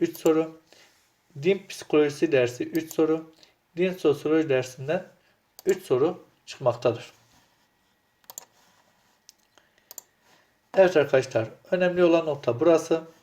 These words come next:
Şimdi arkadaşlar siz İslam tarihi dersinde çalıştınız. Video mu izlediniz? Şuraya bir tık atıyorsunuz. Kitaptan mı çalıştınız?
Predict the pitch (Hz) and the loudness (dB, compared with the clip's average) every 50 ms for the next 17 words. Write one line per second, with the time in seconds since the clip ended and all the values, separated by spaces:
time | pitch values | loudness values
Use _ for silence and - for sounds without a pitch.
0 | _ _ _ _ _ - - - - - _ - - - - 185 156 156 - 165 | _ _ _ _ _ -20 -20 -20 -20 -20 _ -16 -10 -2 2 4 4 4 4 2
1 | 151 - - 127 117 117 - - - 196 180 175 175 - - _ _ _ _ _ | 2 2 2 -2 -2 -2 -4 0 4 6 6 6 4 -2 -14 _ _ _ _ _
2 | _ _ _ _ _ _ _ - - - - - _ _ _ _ _ - - - | _ _ _ _ _ _ _ -20 -20 -20 -20 -20 _ _ _ _ _ -20 -20 -20
3 | - _ _ _ _ _ _ _ _ _ _ - - _ - 151 147 - 180 170 | -20 _ _ _ _ _ _ _ _ _ _ -20 -16 _ -8 -8 -6 -2 -4 -4
4 | 165 - 156 143 147 160 151 139 127 120 - 147 147 143 - 127 113 110 - - | 0 2 4 6 6 6 4 4 2 2 0 -6 -8 -2 0 2 2 0 -2 -8
5 | 120 107 107 - - - _ _ _ _ _ _ _ _ _ _ _ - 156 156 | -12 -14 -16 -16 -20 -20 _ _ _ _ _ _ _ _ _ _ _ -4 0 4
6 | 156 170 180 180 165 147 127 117 113 113 113 113 - - - _ _ _ - - | 6 6 6 6 4 0 0 0 -2 -2 -4 -6 -10 -16 -20 _ _ _ -10 -6
7 | - 180 165 160 160 156 156 - - - - 120 - - 135 117 - - - - | -2 2 2 2 2 2 -2 -8 -6 -4 -4 -4 -4 -4 -8 -10 -10 -12 -18 -20
8 | - - _ _ _ _ _ _ _ _ _ _ - - - 156 156 - 190 185 | -20 -20 _ _ _ _ _ _ _ _ _ _ -20 -8 -4 -4 -2 0 0 0
9 | 170 147 120 - 135 120 113 - - - 120 113 - | 0 -2 -2 0 0 0 0 -2 -6 -10 -14 -14 -16